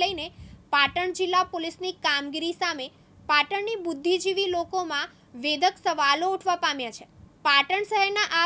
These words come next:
વિસ્તારમાં અનેક લેબોરેટરીઓ અને હોસ્પિટલો આવેલી છે, જ્યાં સ્ટાન્ડર્ડ લેબલવાળી વિદેશી દારૂની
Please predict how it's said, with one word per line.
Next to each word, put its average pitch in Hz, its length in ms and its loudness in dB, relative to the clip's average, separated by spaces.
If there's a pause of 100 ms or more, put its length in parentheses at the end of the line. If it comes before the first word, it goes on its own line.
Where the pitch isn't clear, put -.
વિસ્તારમાં 349 840 0
અનેક 349 400 -4
લેબોરેટરીઓ 311 880 -4 (180)
અને 294 140 -6 (100)
હોસ્પિટલો 311 640 -4
આવેલી 285 400 -2
છે, - 100 -20 (400)
જ્યાં 311 320 -2
સ્ટાન્ડર્ડ 339 720 2
લેબલવાળી 359 680 2
વિદેશી 311 500 -4
દારૂની 359 340 0